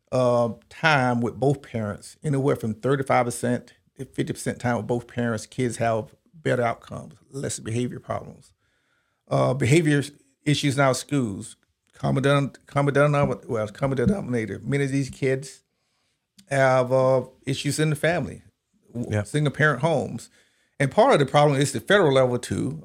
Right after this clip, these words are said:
Speaker 1: Um, uh, at the state level, we can't deal with that, but, uh, I know, uh, Gary Palmer, I met with him years back, and I was telling him, sharing about Title four D funding. You know, the states receive federal money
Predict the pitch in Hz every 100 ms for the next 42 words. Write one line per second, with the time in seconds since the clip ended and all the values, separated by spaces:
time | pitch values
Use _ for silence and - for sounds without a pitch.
0 | 175 135 117 117 107 - - - - -
1 | 156 135 143 139 - 117 123 156 117 143
2 | 156 - 131 120 - _ _ _ _ 120
3 | 120 117 113 117 123 131 131 113 - _
4 | _ - 143 143 113 147 151 143 120 123
5 | 127 127 113 147 131 117 143 160 135 120
6 | 139 143 135 123 120 - 110 117 - 151
7 | 127 127 120 - _ _ _ _ 147 135
8 | 127 - - 156 135 143 131 139 - 131
9 | 139 104 95 117 117 117 90 104 - 107
10 | 139 - 131 120 - 135 123 - 147 143
11 | 127 127 135 110 117